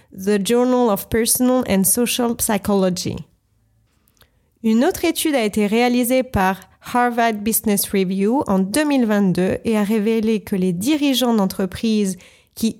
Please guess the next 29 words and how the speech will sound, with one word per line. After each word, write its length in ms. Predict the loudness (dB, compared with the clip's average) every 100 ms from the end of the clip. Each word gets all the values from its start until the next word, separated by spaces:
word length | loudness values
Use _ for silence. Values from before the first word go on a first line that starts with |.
| -2
eux, 240 | 0 0
utilisent 460 | -4 -2 -2 -2 -2
la 120 | -6
P 160 | -2 0
N 220 | 2 2
L 240 | 0 -2 -8 -16 -2
ont 160 | -2
pu 180 | 0 0
améliorer 520 | 2 2 2 2 0
leur 240 | 0 -2 -4
communication 760 | 0 2 2 0 -2 -2 0
et 80 | 0
leur 160 | 0 -2
collaboration 840 | -2 0 0 0 -2 -2 -2 -4 -4
au 120 | -2 0
sein 220 | 0 0
de 80 | 2
leurs 240 | 0 0
équipes 480 | -4 -4 -6 -6 -8 -12 -18 _ _ -4
en 140 | 0 0
boostant 560 | 2 0 0 0 0
leur 220 | 2 0
productivité 840 | -2 -2 -2 -4 -2 -2 0 -2 -2
de 140 | -4
plus 280 | -4 -2 0
de 220 | -2 -4
vingt-cinq 680 | 0 2 2 2 0 -2 -2
pour 220 | -4 -4
cent. 220 | -4 -4